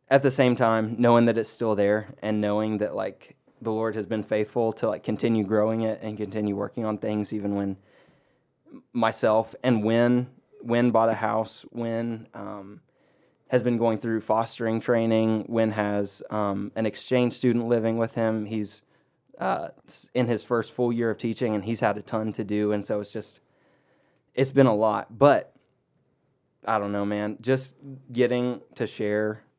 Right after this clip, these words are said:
that with people, um, and, like,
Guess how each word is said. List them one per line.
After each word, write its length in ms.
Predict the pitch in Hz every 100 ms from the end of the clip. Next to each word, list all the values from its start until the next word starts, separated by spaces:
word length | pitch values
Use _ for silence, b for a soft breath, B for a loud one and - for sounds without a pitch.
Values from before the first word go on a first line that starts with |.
| _ -
that 280 | 113 110 -
with 180 | 117 -
people, 360 | 113 120 113 _ _ _ _ -
um, 520 | 107 107 98 95 95 - _ 120
and, 140 | 117
like, 280 | 101 -